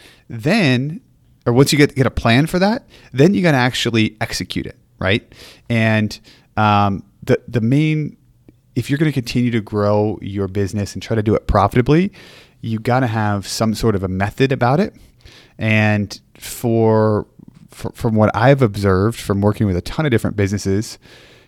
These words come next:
you know, the place that you're going to be able to find more profitable revenue, it's going to be focusing on better customers and selling to existing customers.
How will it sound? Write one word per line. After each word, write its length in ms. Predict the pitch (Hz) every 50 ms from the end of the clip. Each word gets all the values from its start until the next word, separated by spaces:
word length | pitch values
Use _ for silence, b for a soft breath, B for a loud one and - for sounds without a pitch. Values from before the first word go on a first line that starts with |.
| b b
you 80 | 123
know, 60 | 107 101
the 120 | 95 110
place 480 | - - - - 131 147 170 165 - -
that 120 | - -
you're 140 | 104 117 117
going 360 | 120 113 104 104 110 110 110
to 120 | - 113
be 180 | 87 101 98 98
able 180 | 101 - 107 98
to 80 | 95
find 680 | - - - - 98 90 92 95 95 98 101 101 101 - - - _ _ _ _ _ _ _ _ _ -
more 380 | - 98 98 98 98 107 104 104
profitable 640 | - - - 107 90 90 92 - 107 101 92 92 87
revenue, 500 | 87 90 90 98 104 131 156 185 226 247 - - - - B B B B B B B B B B B
it's 560 | - 110 107 104 104 101 - - - - - -
going 420 | 127 117 120 110 113 117 120 117
to 100 | - 123
be 500 | 107 110 107 104 104 104 104 107 104 104
focusing 680 | - - - - - 117 117 - 120 107 - 127 113 110
on 460 | 107 104 101 101 101 98 98 98 - - _ _ _ _ _ _ _ _ -
better 220 | 113 110 131 151
customers 800 | 147 - 156 151 - - 170 165 165 170 180 185 175 - - - _ b b b b b b b b b
and 160 | 107 104 98
selling 440 | - - - 117 113 113 113 110 110
to 220 | 104 - - 113 101
existing 420 | 101 98 95 101 95 - - 92
customers. 640 | - - - - - - - - - - - -